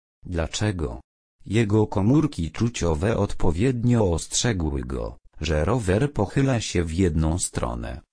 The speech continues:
lecz na tym etapie jego nauki, by przekazać wiadomość komórkom ruchowym kierującym mięśniami ramion, koniecznym jest dla niego uczynienie wyraźnego wysiłku.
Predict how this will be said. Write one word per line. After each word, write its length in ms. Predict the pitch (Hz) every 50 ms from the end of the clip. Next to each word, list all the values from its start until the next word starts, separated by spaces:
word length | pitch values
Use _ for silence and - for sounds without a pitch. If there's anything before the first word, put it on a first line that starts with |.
| _ - -
lecz 320 | 85 87 85 - - -
na 220 | 95 90 80 78
tym 300 | - - - 107 104 101
etapie 520 | 92 87 - - 120 123 - - 85 78 78
jego 380 | 78 87 90 82 - 85 76
nauki, 600 | 71 76 80 80 90 110 120 - - 69 65 60 - - - _ _ - -
by 260 | 82 82 95 90 82
przekazać 720 | - - - 92 - - 131 139 113 98 110 101 - - 87
wiadomość 920 | 80 80 85 80 78 92 123 139 123 87 76 73 69 - - - - -
komórkom 760 | - - 85 85 95 127 156 160 147 - 113 104 98 98 95
ruchowym 720 | 87 101 98 - - - 117 110 98 110 107 101 101 101
kierującym 920 | - - 90 82 85 85 82 85 101 120 120 - - 113 113 110 95 87 90
mięśniami 760 | 92 95 98 95 92 - - 113 127 135 131 110 101 95 87
ramion, 600 | 82 82 82 80 82 78 73 71 69 67 67 65 65 - _ _ _ -
koniecznym 720 | - 123 131 131 110 73 - - - 73 73 73 71 76
jest 400 | 76 76 78 80 - - - 85
dla 280 | 82 76 78 85 85 92
niego 380 | 92 87 92 92 87 95 113
uczynienie 840 | 107 90 82 85 - - - 98 98 113 139 139 135 131 120 110 98
wyraźnego 760 | 104 113 92 80 76 69 69 73 82 104 117 117 120 120 117
wysiłku. 840 | 104 98 120 113 - - - - 127 127 - - - - - - -